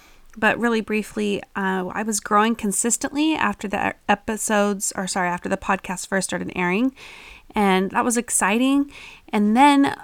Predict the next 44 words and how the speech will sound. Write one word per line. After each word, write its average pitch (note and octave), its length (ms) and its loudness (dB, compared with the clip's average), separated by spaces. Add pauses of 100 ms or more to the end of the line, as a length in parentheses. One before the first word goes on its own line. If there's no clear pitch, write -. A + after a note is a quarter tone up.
uh, G#3+ 600 0
last B3 300 4
summer, B3 260 2
they A3+ 100 0
took - 240 -8
a G3+ 60 -2
little A#3 260 0
bit C4+ 140 2
of C#4 100 2
a, C#4 140 -2 (180)
of B3+ 160 0
a, B3+ 380 2
of A#3 160 -6
a B3 80 0
hit B3 400 -4
just F#3+ 180 -6
because G3+ 260 -4
it F#3+ 80 -4
was G3+ 120 -2
summer, F#3+ 360 0
just, C4 220 -4
like, B3 140 -4
a G#3 40 -6
small F#3+ 320 2
amount. F3+ 420 0
And F#3+ 220 0
then G#3 220 0
suddenly, F#3 420 -2
late G3 260 0
summer, F#3 440 -2 (400)
the G#3 80 -6
podcast F#3+ 560 -4
boomed, G#3+ 380 0
and G3+ 80 -16
I F3 80 -12
just F#3+ 180 -6
got - 180 -10
huge C4 760 2
numbers G#3 480 2
that F3+ 80 -4
I E3+ 80 -2
was G#3 500 -2
not G#3 240 2
expecting. F#3 800 -4